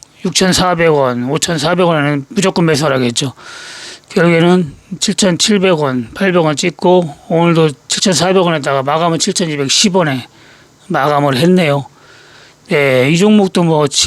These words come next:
오천사백 원, 육천사백 원 할 때 뭐 계속 매수하라겠는데, 어,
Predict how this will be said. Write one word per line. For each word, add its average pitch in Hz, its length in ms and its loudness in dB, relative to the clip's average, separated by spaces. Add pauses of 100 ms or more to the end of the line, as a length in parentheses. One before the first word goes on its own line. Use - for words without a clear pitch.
(140)
오천사백 190 640 0
원, 170 100 2
육천사백 156 560 -2
원 175 80 2
할 147 140 0
때 143 160 -6
뭐 139 80 -4
계속 208 640 2
매수하라겠는데, 147 880 -4 (880)
어, 123 880 0